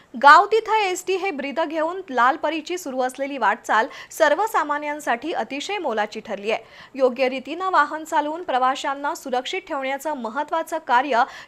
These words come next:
चालक आणि वाहक मनापासून करत असल्याचे गौरवोद्गार शाहूवाडीचे पोलीस निरीक्षक विजय घेरडे यांनी काढले. शाहूवाडी तालुक्यातील मलकापूर आगारात झालेल्या कार्यक्रम प्रसंगी ते बोलत होते.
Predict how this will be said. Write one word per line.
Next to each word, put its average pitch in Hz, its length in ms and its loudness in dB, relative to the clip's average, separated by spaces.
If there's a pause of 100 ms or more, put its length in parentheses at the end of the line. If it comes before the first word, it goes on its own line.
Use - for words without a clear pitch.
(120)
चालक 294 380 6
आणि 311 180 0
वाहक 254 440 2
मनापासून 240 480 -2
करत 349 300 -2
असल्याचे 294 400 -4
गौरवोद्गार 233 640 2 (240)
शाहूवाडीचे 330 680 2
पोलीस 254 360 -4
निरीक्षक 254 440 -6
विजय 233 280 -6
घेरडे 240 380 -4
यांनी 208 240 -6
काढले. 202 340 -4 (300)
शाहूवाडी 277 460 4
तालुक्यातील 285 640 -2
मलकापूर 311 580 -2
आगारात 320 360 2
झालेल्या 294 420 -2
कार्यक्रम 254 460 -2
प्रसंगी 226 540 -8
ते 285 120 -8
बोलत 202 360 -8
होते. 214 340 -6